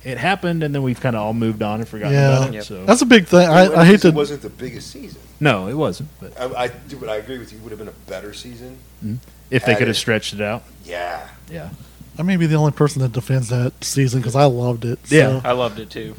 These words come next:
Speaker 2: <laughs> But I, I agree because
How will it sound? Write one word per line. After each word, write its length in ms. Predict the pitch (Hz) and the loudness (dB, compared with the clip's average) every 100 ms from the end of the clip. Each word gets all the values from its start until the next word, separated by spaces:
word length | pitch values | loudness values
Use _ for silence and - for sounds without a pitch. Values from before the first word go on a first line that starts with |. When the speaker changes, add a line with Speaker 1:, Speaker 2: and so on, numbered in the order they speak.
| - | -10
Speaker 2:
<laughs> 540 | 139 185 175 180 143 | -6 -4 -6 -10 -2
But 340 | 151 151 147 - - - | 2 4 4 0 -12 -2
I, 200 | 160 180 | 0 0
I 260 | 160 175 156 151 180 - - - | 0 2 0 -4 -16 -20 -20 -8
agree 380 | 175 165 156 175 | -2 -2 0 0
because 540 | 160 165 165 151 139 | 0 0 2 2 2